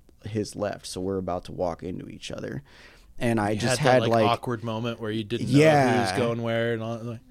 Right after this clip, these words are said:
Speaker 1: But instead of it just being an awkward moment or, "Oh, my bad, bro," instead of it being something simple, I just went through this list of, like, chaotic things I was gonna do to this guy.
Speaker 2: Hmm.
Speaker 1: Just, like, 'cause I don't have a flight mechanism, so it was just all fight. And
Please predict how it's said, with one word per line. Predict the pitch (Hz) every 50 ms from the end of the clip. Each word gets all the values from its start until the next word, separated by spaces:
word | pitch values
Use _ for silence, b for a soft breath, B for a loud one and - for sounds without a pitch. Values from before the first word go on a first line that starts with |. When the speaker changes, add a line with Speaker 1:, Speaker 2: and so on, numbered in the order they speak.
| - -
Speaker 1:
But | 170 151 143 139 139
instead | 143 143 139 139 - - 170 170
of | 175 151 123 147
it | 156 -
just | - 143 127 -
being | - 135 127 127
an | 123
awkward | 117 117 123 - 123 104
moment | 107 104 110 117 117 117 113 110 107
or, | 98 98 -
"Oh, | - 165 156 135
my | 131 135 143
bad, | 123 101 95 92 92 90
bro," | 92 95 98 98 95 -
instead | - - - - 151 156
of | 151 - 120
it | 117 -
being | 127 127 120 113
something | - - 120 110 - 85 90
simple, | - - - 120 120 - 110 95 92 - -
I | 101 107
just | 113 120 - -
went | 127 120 120
through | - 113
this | 101 101 - -
list | 95 92 92 98 98 90 82 - - - - - -
of, | - 92 87 -
like, | - 92 82 80 - - 139 -
chaotic | - - 113 107 104 104 101 98 -
things | - 95 92 92 98 -
I | 76
was | 90 95
gonna | - 87 80
do | 80 78 80
to | 85 -
this | - 87 - -
guy. | - - - 110 - - b b b b b b b b b b
Speaker 2:
Hmm. | b 113 107 104 101 95 92 - 127
Speaker 1:
Just, | 127 135 131 - -
like, | 120 117 - 127 127 -
'cause | 147 127
I | 135 123
don't | 139 143 139
have | 127 117 98
a | 92
flight | - - 104 117 127 120
mechanism, | 110 95 - - 90 87 85 82 87 90 90
so | - - 92
it |
was | 95 92
just | 98 95 - - _ -
all | - 104 98
fight. | 90 - - - 82 87 - - b b b b b b b b b b b b -
And | - 127 135 131 123 120 117 113 113 110 107 104